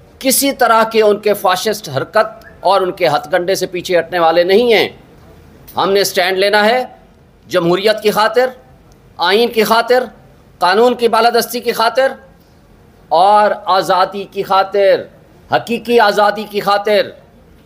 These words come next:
हमने ये जंग लड़नी है। अवाम की खातिर हमने ये जंग लड़नी है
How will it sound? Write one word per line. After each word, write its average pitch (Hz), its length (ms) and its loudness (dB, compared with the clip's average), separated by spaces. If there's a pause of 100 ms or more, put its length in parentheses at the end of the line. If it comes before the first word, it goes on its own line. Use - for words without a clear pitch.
(140)
हमने 196 380 0
ये 180 260 4
जंग 175 320 -2
लड़नी 180 400 0
है। 165 480 0 (360)
अवाम 147 300 0
की 185 140 -4
खातिर 185 400 0
हमने 190 260 0
ये 185 160 2
जंग 180 260 0
लड़नी 180 360 0
है 131 300 -2